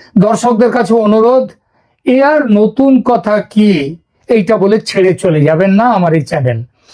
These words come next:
শেষ পর্যন্ত দেখুন, বাজি রেখে বলতে পারি, আমার আগে এভাবে কেউ এক জায়গায় ইউনূস আমলের চোরদের যে চোরপঞ্জি, সেইটা কিন্তু বের করেননি কেউ। আমি তাহলে প্রথমে বলি, ইউনূস আমলের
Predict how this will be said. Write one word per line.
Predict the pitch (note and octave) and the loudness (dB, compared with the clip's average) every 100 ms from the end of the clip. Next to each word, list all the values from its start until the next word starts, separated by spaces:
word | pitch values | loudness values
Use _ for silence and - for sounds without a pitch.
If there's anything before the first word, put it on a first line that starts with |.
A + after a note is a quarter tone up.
| - - | -18 -6
শেষ | A#3+ A3+ | -4 -4
পর্যন্ত | - A#3 F#3 A#3 | -2 -2 0 2
দেখুন, | A#3 G3 G#3 B3 C4 A#3+ - - | 2 2 0 0 0 -2 -6 0
বাজি | D#3 F3 E3+ G3+ | 0 2 2 2
রেখে | G3+ A3 | 2 0
বলতে | G3+ G3+ F3+ G#3+ | 0 0 0 0
পারি, | G3+ G3+ F3+ E3+ G3+ _ - | 0 2 2 0 -2 _ -6
আমার | F3 G#3 B3 B3 | -2 -2 -2 -2
আগে | G#3 G3+ G3+ A#3 | 0 0 2 2
এভাবে | A3 G#3 A3+ A#3 | 2 0 0 -2
কেউ | E3+ B3 A#3+ F3 - _ - | 0 0 2 0 -4 _ -6
এক | G#3+ A#3 F#3 | -4 -2 0
জায়গায় | A#3+ A#3+ A3 A3 G#3+ | 0 2 0 2 2
ইউনূস | A3 G#3+ A3 F3+ | 2 2 2 0
আমলের | G#3+ G#3 G3+ G3+ E3+ | -4 -4 -2 -2 -2
চোরদের | - A3 G3 F#3+ G3+ C#3 B2 _ _ | -2 0 0 0 0 -2 -8 _ _
যে | F#3 G#3 | 0 0
চোরপঞ্জি, | E3 B3+ C4 C4 F#3 C4 A#3 A3+ A#3+ C4 A3 B2 G#2+ _ _ _ _ _ | 0 0 0 0 0 0 4 4 4 2 0 -4 -10 _ _ _ _ _
সেইটা | - - G#3+ G#3 | -8 -2 0 0
কিন্তু | F3+ G3+ F#3+ A#3+ C4 E4+ _ _ _ _ - | 0 0 0 0 0 -2 _ _ _ _ 0
বের | D#3 F#3 G3 | 2 2 0
করেননি | E3 F#3+ F3 F3 F3 F#3+ | 0 0 2 2 2 0
কেউ। | F3+ - D#3+ B2 A2 _ _ _ _ _ | -2 -2 0 -2 -6 _ _ _ _ _
আমি | - A#3+ | -2 0
তাহলে | B3 B3+ | 2 0
প্রথমে | A#3+ A#3 A#3+ A#3+ | 0 0 2 2
বলি, | A3 A#3+ D4 | 2 2 2
ইউনূস | B3+ A3+ G#3 | 0 0 0
আমলের | A3 A3 A3 A3 | 0 0 2 0